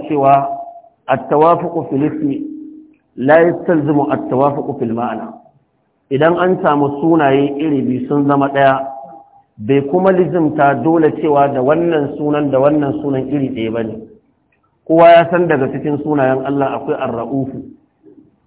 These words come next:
sannan akwai Ar-Rahim. Amma ya ce wa annabi, "Bil mu'minina ra'ufur rahim." Kaga annabi Ar-Ra'ufu, Ar-Rahim, Allah ma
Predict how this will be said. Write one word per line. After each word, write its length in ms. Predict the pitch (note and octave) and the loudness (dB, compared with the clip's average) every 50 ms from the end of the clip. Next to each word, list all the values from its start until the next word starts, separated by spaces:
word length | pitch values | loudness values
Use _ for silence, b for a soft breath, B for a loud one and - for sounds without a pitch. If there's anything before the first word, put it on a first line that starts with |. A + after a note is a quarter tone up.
| _ _ - | _ _ -8
sannan 360 | A2+ B2+ C#3 D3 D3+ D3 B2+ | -4 -2 0 0 0 -2 -4
akwai 160 | - D#3 D#3 | -2 -2 0
Ar-Rahim. 460 | D3 D3 C3 B2 A2+ A2+ B2+ B2 B2 A#2 A#2+ - - - - - - - - - - _ _ _ _ _ _ - | 0 0 -2 -2 -4 -4 -4 -4 -4 -4 -6 -10 -12 -12 -14 -18 -18 -20 -20 -20 -20 _ _ _ _ _ _ -10
Amma 280 | B2+ B2+ C3 C#3 D3 D#3 | -6 -4 0 2 2 2
ya 100 | D#3 D#3 - - | 2 2 -2 0
ce 60 | F3 | 0
wa 180 | D#3+ D3+ D3 C#3 | 0 2 2 0
annabi, 360 | C3+ C3+ C#3 D3+ D3+ C3+ C#3+ | 0 0 0 0 0 0 -2
"Bil 200 | C3+ C3 C3 C3 | -2 0 0 0
mu'minina 600 | C3 D3 D#3 - C#3+ C#3 C#3 C#3+ D3 C#3+ C#3 B2+ | 0 0 0 0 -2 0 0 0 0 0 0 -2
ra'ufur 460 | A#2+ B2 - C#3 D3 C#3 - C#3+ A#2 G#2+ | -4 -6 -4 -4 -4 -4 -4 -6 -6 -6
rahim." 360 | A2+ G#2+ A2 A2 G#2+ G#2+ A2 - - - - _ - - _ _ _ _ - _ _ _ - | -6 -8 -8 -8 -8 -10 -10 -14 -18 -20 -20 _ -20 -20 _ _ _ _ -20 _ _ _ 2
Kaga 300 | C3 C#3+ D3+ D#3+ D#3+ D#3+ | 4 4 4 4 2 2
annabi 360 | D#3 D3+ D3 D#3 D3+ D3+ D3+ D3+ | 4 4 4 4 4 2 2 0
Ar-Ra'ufu, 720 | C#3 C3 C3 B2 B2 - D3 D3 C#3 C#3+ B2+ A#2 - - - | 0 -2 -2 -2 -4 -2 -2 -4 -4 -4 -6 -8 -10 -6 -4
Ar-Rahim, 540 | B2 B2 A#2+ A#2 A#2+ B2 C3+ C3+ B2+ C3 B2+ C3 | -4 -4 -2 -4 -4 -2 0 0 0 -2 -2 -2
Allah 260 | D#3 E3 E3 D#3 C#3 C3+ | -2 0 2 2 2 2
ma 140 | C#3 D3 | 0 0